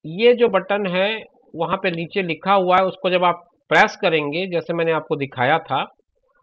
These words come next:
तो बटन पर क्लिक करने पर वास्तविक परीक्षा शुरू होने से पहले दो मिनट का एक mock test आएगा।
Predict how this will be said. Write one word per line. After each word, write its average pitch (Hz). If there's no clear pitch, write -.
तो 196
बटन 220
पर 262
क्लिक 254
करने 233
पर 240
वास्तविक 214
परीक्षा 233
शुरू 208
होने 196
से 180
पहले 185
दो 214
मिनट 220
का 247
एक 254
mock 190
test -
आएगा। 104